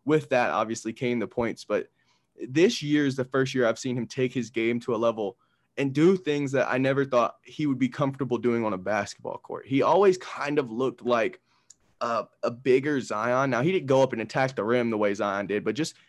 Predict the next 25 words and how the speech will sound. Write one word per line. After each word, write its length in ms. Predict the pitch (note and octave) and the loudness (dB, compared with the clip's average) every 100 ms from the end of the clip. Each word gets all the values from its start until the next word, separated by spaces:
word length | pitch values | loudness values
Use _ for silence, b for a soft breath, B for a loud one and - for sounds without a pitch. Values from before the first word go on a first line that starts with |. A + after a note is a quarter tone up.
| b _ | b _
physically, 560 | - F#3+ D#3 B2+ A#2+ F#2 | 2 4 2 0 0 0
he 100 | C3 | -2
used 340 | D#3 F3+ F3+ | -2 -2 -2
his 220 | E3+ C#3 | 0 -2
force 640 | C3+ - D3 D3+ - - - _ _ _ | -4 -6 0 2 2 -4 -18 _ _ _
to 80 | B2+ | -6
get 300 | B2+ C#3 - | 0 0 2
inside 600 | C3+ C3 B2+ B2 A#2+ A2+ | 0 0 0 2 2 0
and 240 | G#2 A2 - - G#2+ - _ C3+ - - | -2 -4 -6 -16 -20 -20 _ -20 -20 -4
basically 380 | D3 E3+ - C3+ | 0 0 0 -2
force 320 | B2+ D3+ C#3 | 2 2 2
his 100 | C#3 | 0
way 280 | A#2+ D3 C3+ | 2 4 6
into 120 | B2 | 4
good 280 | A2 B2+ G#2+ | 4 2 4
looks 420 | A#2 A2 - - - | 4 2 0 -16 -4
and 140 | B2 | 0
easy 260 | A2+ B2+ G#2+ | 2 2 2
shots. 460 | - A2 F2+ - - b b b | 0 2 0 -4 -20 b b b
This 380 | A2 C#3+ G#3+ - | 2 4 4 2
year, 200 | E3+ - - | 0 0 -6
I've 100 | E3+ | -6
been 180 | G3+ | -6
seeing 240 | E3+ F#3 E3+ | -4 0 0
him 260 | D#3+ C#3 | 0 -4